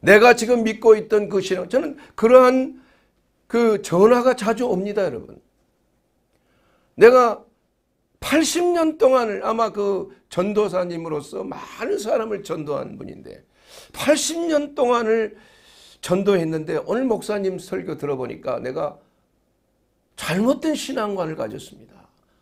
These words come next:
이렇게 그냥 그 방송국을 통해서 전화를 하시는 분도 몇 분 계셨어요.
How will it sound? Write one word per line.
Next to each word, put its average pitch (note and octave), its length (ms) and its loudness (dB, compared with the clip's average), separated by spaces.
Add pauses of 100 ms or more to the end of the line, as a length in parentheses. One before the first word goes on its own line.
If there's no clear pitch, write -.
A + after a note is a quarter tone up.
(480)
이렇게 D#4+ 640 2
그냥 B3+ 400 -2
그 A#3+ 240 -6
방송국을 F3+ 720 -2
통해서 D3 580 -6 (1000)
전화를 C#3+ 720 0 (260)
하시는 B2+ 440 -6
분도 G2+ 440 -12 (760)
몇 F#2 180 -16
분 C3 160 -6
계셨어요. B2+ 1000 -16